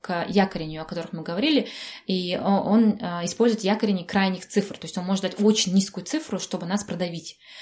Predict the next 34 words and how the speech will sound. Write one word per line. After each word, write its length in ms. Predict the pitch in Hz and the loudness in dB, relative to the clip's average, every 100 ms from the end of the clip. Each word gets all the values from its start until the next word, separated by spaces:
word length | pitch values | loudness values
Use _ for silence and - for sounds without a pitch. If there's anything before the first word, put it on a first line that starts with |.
| - - | -18 -2
Поэтому 380 | 202 254 240 196 | 0 4 6 6
надо 200 | 196 190 | 4 2
быть 280 | 196 - - | -4 -6 -2
готовыми 540 | 190 190 220 190 175 | 0 4 2 2 -2
отстаивать 440 | 170 - 190 175 | -6 -2 0 0
свою 220 | - 180 175 | -4 -8 -6
позицию. 580 | 175 226 269 190 160 _ - - - | -2 -2 -2 -6 -8 _ -18 -16 -10
А, 160 | 170 170 | -6 0
здесь, 160 | 214 | 0
кстати, 240 | - 190 190 | 0 0 2
можно 320 | 190 175 175 | 2 0 -6
использовать 460 | 170 202 175 175 | -2 -2 -2 -4
прием 260 | - 190 254 | -2 2 4
из 120 | 220 | 2
книги 440 | - 190 175 170 160 160 - | 2 0 0 -4 -6 -6 -2
Канемана, 400 | 220 311 220 165 | 2 4 4 2
который 280 | 202 170 160 | -6 -6 -6
я 80 | 160 | -6
упомянула. 520 | 170 170 247 262 - - - - - | -6 2 4 4 0 -12 -14 -16 -4
Он 200 | 196 226 | 4 4
советует, 420 | 214 202 269 277 | 4 2 2 2
чтобы 300 | - 190 185 | 0 -4 -4
не 180 | 175 202 | 4 4
поддаваться 560 | 202 170 185 185 175 165 | 4 0 0 0 -2 -8
заякориванию, 840 | 160 175 277 302 208 170 165 - | -6 -2 -2 0 -2 -4 -8 -8
сделать 400 | 175 185 190 175 | -4 2 2 2
паузу 500 | - 277 381 202 165 - | -2 0 0 -2 -6 0
или 440 | 220 254 233 196 | 2 4 2 0
заставить 400 | - 170 208 233 | -4 -4 -2 -2
себя 240 | 220 180 202 | -2 -2 -2
отстраниться 580 | 226 - 180 220 233 | -2 -4 2 2 2
от 120 | 175 - | -4 -4
услышанной 380 | 208 208 180 | -2 -2 -4
цифры. 380 | 170 - - 156 | -8 -10 -10 -14